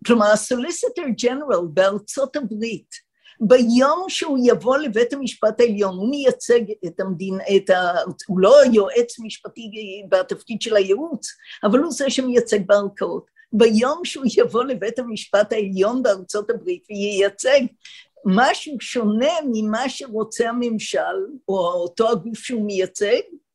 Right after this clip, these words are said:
הוא למחרת לא יהיה הסוליסיטור ג'נרל, הוא ישכח מהתפקיד, אותו דבר בגרמניה, אותו דבר באנגליה, בצרפת, זה לא עולה על הדעת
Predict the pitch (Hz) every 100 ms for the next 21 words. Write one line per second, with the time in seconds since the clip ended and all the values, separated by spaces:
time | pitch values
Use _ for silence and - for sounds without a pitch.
0 | _ _ _ - 359 330 - - 294 233
1 | 247 247 233 240 214 240 240 233 226 -
2 | - 240 226 262 466 415 170 180 208 208
3 | 226 226 233 226 240 - 392 220 - 190
4 | 175 180 170 175 185 202 294 311 233 202
5 | 185 185 196 190 208 285 285 247 185 -
6 | 180 170 254 285 269 233 208 202 190 170
7 | 160 170 214